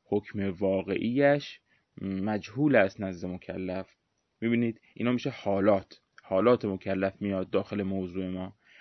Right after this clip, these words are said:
اگر اینجور نگاه کردیم، اینجا دیگه امر اگر تعلق گرفت به این فعل، نمیگیم امر اولی، بهش می‌گیم امر ثانوی. چرا؟ چون به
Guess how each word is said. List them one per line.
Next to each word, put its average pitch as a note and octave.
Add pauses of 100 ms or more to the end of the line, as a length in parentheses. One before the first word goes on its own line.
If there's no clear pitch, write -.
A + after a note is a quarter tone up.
(120)
اگر E3+
اینجور C#3 (280)
نگاه A#2+
کردیم، B2 (280)
اینجا A#2
دیگه C3+ (300)
امر C3+
اگر F#2
تعلق F#2+
گرفت F#2+
به F#2+
این G2
فعل، E3 (300)
نمیگیم G#2 (180)
امر G2+
اولی، F2+
بهش G#2+
می‌گیم C#3+
امر B2
ثانوی. F#2+ (680)
چرا؟ A2+ (340)
چون E3
به A2